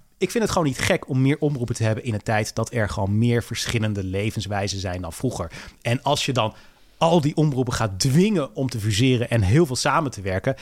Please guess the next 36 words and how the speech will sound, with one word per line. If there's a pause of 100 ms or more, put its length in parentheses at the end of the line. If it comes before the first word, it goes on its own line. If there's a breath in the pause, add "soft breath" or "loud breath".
(320 loud breath)
ja,
inderdaad,
je
kan
daar
wel
wat
geld
mee
bezuinigen,
dat
geloof
ik
wel. (160 loud breath)
Maar
het
risico
is
ook
dat
het
eenheidsworst
wordt,
hè?
Dat,
dat
die
omroepen
een
beetje
vergelijkbaar
een
geluid
gaan,
eh,
etaleren.